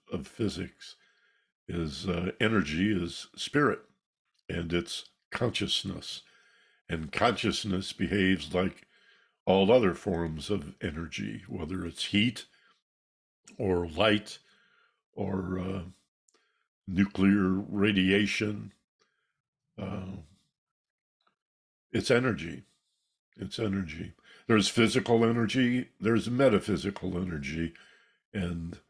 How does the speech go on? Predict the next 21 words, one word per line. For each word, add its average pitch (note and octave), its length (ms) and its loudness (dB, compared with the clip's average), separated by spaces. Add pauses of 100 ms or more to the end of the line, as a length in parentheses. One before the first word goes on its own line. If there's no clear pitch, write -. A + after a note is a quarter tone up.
(400)
the F#2 140 2
latter, F#2+ 540 2
the F2+ 160 -2
metaphysical, E2+ 1000 -2
we E2+ 140 -2
refer D#2+ 420 -6
to F2 220 -10
as D2 120 -12
spirit. F#2+ 420 -6 (1200)
So B2+ 260 6
there's A2+ 260 6
one F3 240 4
magnetic A#2+ 760 2
energy G#2+ 420 2
field F2+ 640 2
that, D#2+ 320 -4
uh, F2 200 2
religious F2 520 0
people G2 340 0
call F2 300 0
God, F#2 560 4